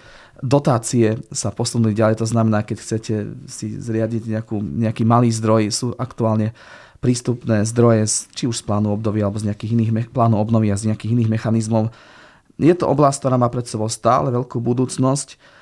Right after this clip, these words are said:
a táto kniha rieši určité vybrané aspekty fotovoltiky. Je to istým spôsobom extrakcia mojich dlhoročných, e, vedeckých aktív v tejto oblasti, výskumného charakteru.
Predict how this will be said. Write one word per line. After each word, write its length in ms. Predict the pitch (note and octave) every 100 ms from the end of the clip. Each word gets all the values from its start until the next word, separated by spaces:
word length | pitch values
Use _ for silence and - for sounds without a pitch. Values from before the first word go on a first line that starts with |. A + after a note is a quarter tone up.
| - _
a 320 | - B2+ A#2+ - - _ _ _ _ _ _ _ _
táto 320 | - E3 E3
kniha 560 | C#3+ C#3 C3+ C3+ C3+ - _
rieši 640 | B2 A#2+ C#3+ D3 C3 A#2 -
určité 320 | - A#2+ C#3
vybrané 400 | A#2 B2+ A#2+ A#2
aspekty 460 | G#2 A#2 - A2+ -
fotovoltiky. 800 | - B2+ A#2+ A#2 A#2+ B2+ D3+ E3 - - - - _ _
Je 160 | - C3+
to 320 | C3+ A#2+ A#2+ - _
istým 300 | B2 - B2+
spôsobom 720 | - B2+ - C3+ B2+ A#2 G#2
extrakcia 640 | A#2+ - B2 A#2 - A#2+
mojich 320 | A2+ A2+ A2 - _ _ _ _ _
dlhoročných, 640 | - A#2+ A2+ A2+ A2+ G#2+ -
e, 60 | - G2+ C#3 -
vedeckých 480 | A#2+ A#2 A#2+ A#2 B2
aktív 320 | A#2+ - A#2
v 60 | A#2
tejto 220 | A#2+ A#2 G#2+
oblasti, 480 | A2 A#2+ - D#3 - _ _ _ _
výskumného 640 | C#3 A#2 - A#2 A#2 A#2+ A#2
charakteru. 640 | B2 B2 B2+ C#3 C#3+ F3+